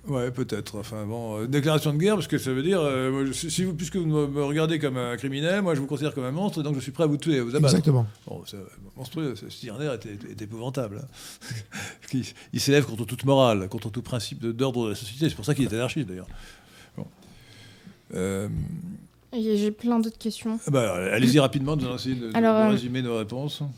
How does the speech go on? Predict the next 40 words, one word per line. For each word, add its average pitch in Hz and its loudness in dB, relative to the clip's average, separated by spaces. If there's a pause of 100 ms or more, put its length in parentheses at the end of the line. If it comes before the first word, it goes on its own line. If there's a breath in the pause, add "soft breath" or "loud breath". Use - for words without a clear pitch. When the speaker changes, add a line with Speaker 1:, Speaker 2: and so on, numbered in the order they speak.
Speaker 3:
question 262 4
de, 202 2 (260)
de 208 2
Gisors. 220 2
Pourquoi - 2
Henri 254 8
de 214 2
Lesquen 254 4
ne 233 6
cite - -4
que 277 2
des 233 6
crimes 254 4
caucasoïdes, 220 2 (240)
de 220 -4
caucasoïdes, 208 -4
pardon ? 190 -8 (1400)
Speaker 1:
Bah, 92 -14
c'est - -16
pas 113 -4
vrai, 202 4
j'ai 139 0
cité, 123 -4
j'ai 107 -4
cité, 104 -4
euh, 104 -2
l'assassinat 120 -2
de, 123 -2
commis 131 -2
par, 123 0
euh, 110 -2 (500 loud breath)
euh, 107 -4
tout 104 -8
à - 0
l'heure, 127 0
je 113 -4
parlais 113 -4
de 104 -2 (140)
Speaker 2:
De 123 0
Fourniret. 123 4